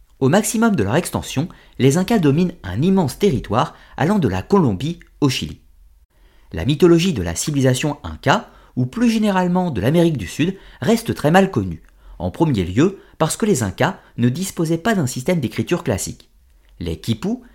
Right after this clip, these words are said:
système de cordelettes tressées avec des couleurs, permettaient de transmettre des informations numériques, des statistiques et peut-être des mots-clés, mais ne constituent pas un système d'écriture complet, contrairement aux Mayas ou aux Aztèques de Mésoamérique.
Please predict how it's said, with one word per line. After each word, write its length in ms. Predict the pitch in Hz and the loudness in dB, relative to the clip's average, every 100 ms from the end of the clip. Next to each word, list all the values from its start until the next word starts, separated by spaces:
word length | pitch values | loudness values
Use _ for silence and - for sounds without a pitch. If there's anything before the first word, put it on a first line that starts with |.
| _ | _
système 400 | - 139 220 180 | -6 -4 0 0
de 100 | 190 | 0
cordelettes 540 | 190 175 160 156 143 | 0 0 2 0 -2
tressées 440 | - 160 - 170 - | -2 -2 0 -2 0
avec 200 | 170 190 | 2 2
des 120 | 131 | 2
couleurs, 420 | - 90 90 160 - - - | -2 -2 -2 -2 -6 -20 -2
permettaient 360 | 160 147 185 220 | 0 2 2 0
de 100 | 120 | 0
transmettre 540 | - 175 - 190 - | 0 -2 0 -2 -2
des 180 | 92 95 | -4 0
informations 540 | 147 156 147 139 131 | 0 0 -2 -2 -2
numériques, 600 | 117 175 170 - 131 - - - - | 2 2 0 0 -4 -6 -14 -20 -10
des 80 | 80 | -6
statistiques 680 | - 156 - 92 160 - - - | -2 -2 -4 -6 -6 -6 -14 -6
et 100 | - | -4
peut-être 360 | 135 208 240 143 | 0 0 2 2
des 140 | 139 | 4
mots-clés, 460 | 160 123 113 98 - _ _ | 4 2 0 -6 -8 _ _
mais 120 | 92 92 | -6 -2
ne 120 | 95 | -2
constituent 520 | 123 190 - 143 - | -2 -4 -4 -6 -4
pas 280 | - 156 - | -2 -4 -6
un 100 | 90 | -12
système 400 | - 117 160 160 | -8 -2 0 0
d'écriture 440 | 107 - 98 170 | -2 -4 -4 -4
complet, 380 | - 95 82 - - _ _ | -4 -6 -8 -10 -20 _ _
contrairement 560 | - 127 143 143 160 - | -4 0 2 2 0 -2
aux 80 | 95 | -6
Mayas 460 | 92 92 110 175 - - | -4 -2 -2 -2 -8 -12
ou 160 | 104 101 | -6 -2
aux 140 | 101 | 2
Aztèques 380 | 160 160 196 170 | 2 2 -2 0
de 80 | 98 | -2
Mésoamérique. 720 | 110 123 143 90 78 - | 2 4 2 0 -8 -16